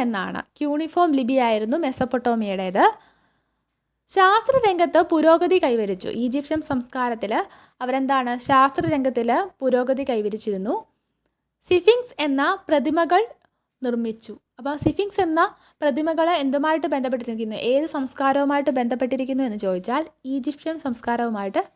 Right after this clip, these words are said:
ബന്ധപ്പെട്ടിരിക്കുന്നു. ഇനി ചൈനീസ് സംസ്കാരമാണ് നമ്മൾ നോക്കാൻ പോകുന്നത്. ഈ സംസ്കാരത്തിൻ്റെ അടിത്തറ എന്താണ്? കൃഷി തന്നെയാണ്. മൺപാത്ര നിർമ്മാണം, നെയ്ത്ത്,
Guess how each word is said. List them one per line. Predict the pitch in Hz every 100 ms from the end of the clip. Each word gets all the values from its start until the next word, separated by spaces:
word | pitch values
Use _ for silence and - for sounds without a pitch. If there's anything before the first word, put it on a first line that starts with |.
| 233
ബന്ധപ്പെട്ടിരിക്കുന്നു. | 208 208 202 190 180 190 170 - _ _ _ _ _ -
ഇനി | 359 359
ചൈനീസ് | 320 294 311 370 349
സംസ്കാരമാണ് | 254 - 254 247 226 214 214
നമ്മൾ | 214 208
നോക്കാൻ | 190 - 220 208
പോകുന്നത്. | 180 165 165 190 339 370 _ _ _ - 392
ഈ | 466 415
സംസ്കാരത്തിൻ്റെ | 370 - 370 370 370 349 370 311
അടിത്തറ | 254 269 330 330 269
എന്താണ്? | 226 226 277 262
കൃഷി | 240 269 269
തന്നെയാണ്. | 277 254 190 175 262 415 _ _ _ _ _ _ _ _ _ _ _ 320
മൺപാത്ര | 349 381 427 427 453
നിർമ്മാണം, | 403 302 285 254 311 - 262
നെയ്ത്ത്, | 269 294 294 330